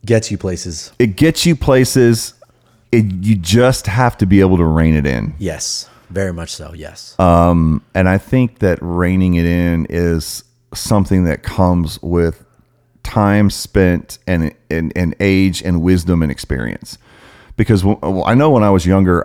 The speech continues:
Speaker 2: I, I, I probably wasn't as likable as a person as I am now because I've just kinda learned, <clears throat> okay, I'm confident,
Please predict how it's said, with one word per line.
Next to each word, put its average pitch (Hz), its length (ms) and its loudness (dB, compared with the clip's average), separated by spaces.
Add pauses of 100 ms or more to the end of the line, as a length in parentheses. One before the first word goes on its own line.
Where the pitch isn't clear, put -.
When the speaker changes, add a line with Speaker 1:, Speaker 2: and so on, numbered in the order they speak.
Speaker 2:
I, 90 280 0 (440)
I, 90 140 -2 (1120)
I 98 60 -4
probably 143 300 2
wasn't 110 320 4
as 82 120 0
likable 90 600 0
as 87 140 0
a 80 60 -2
person 90 400 -2
as 82 160 0
I 73 120 -2
am 80 320 -2
now 80 520 -4 (380)
because 101 260 2
I've 104 100 2
just 131 220 -4
kinda 147 220 0
learned, 87 560 2 (140)
<clears throat> - 120 -14 (400)
okay, 92 180 0
I'm 82 120 2
confident, 139 560 0